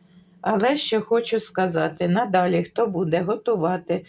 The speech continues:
не робіть мою помилку. Я взяла деко і на деко його розлила. Е, то є дуже, е, мілка посудина. Треба брати якусь форму, щоб була глибоченька, і тоді вийде все краще. Але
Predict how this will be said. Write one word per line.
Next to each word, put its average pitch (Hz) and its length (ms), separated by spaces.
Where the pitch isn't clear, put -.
не 190 180
робіть 208 460
мою 190 380
помилку. 156 680
Я 190 260
взяла 185 440
деко 156 600
і 220 100
на 175 180
деко 220 420
його 185 380
розлила. 170 720
Е, 143 100
то 220 280
є 233 220
дуже, 208 400
е, 214 280
мілка 170 680
посудина. 151 760
Треба 165 400
брати 160 420
якусь 156 360
форму, 247 360
щоб 165 260
була 160 280
глибоченька, 190 920
і 160 80
тоді 165 360
вийде 190 380
все 170 260
краще. 135 680
Але 277 360